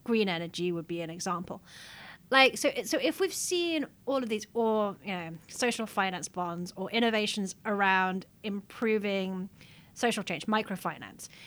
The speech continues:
i-, if, if all of these things are making such great strides, if there is this sort of utopian opportunity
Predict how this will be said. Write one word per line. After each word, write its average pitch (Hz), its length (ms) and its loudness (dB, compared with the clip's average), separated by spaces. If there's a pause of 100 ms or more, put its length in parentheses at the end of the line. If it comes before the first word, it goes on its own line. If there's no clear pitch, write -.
(760)
i-, 285 100 6 (100)
if, 269 200 4
if 254 160 0 (300)
all 349 240 6
of 370 60 0
these 349 220 0
things 277 400 4 (180)
are 226 440 8 (200)
making 226 640 2
such - 400 -2 (160)
great 208 320 0
strides, 247 420 4
if 190 120 -8
there 220 180 4
is 277 220 4
this 254 120 -4
sort 226 160 -2
of 202 140 -4
utopian 233 640 0
opportunity 202 760 -4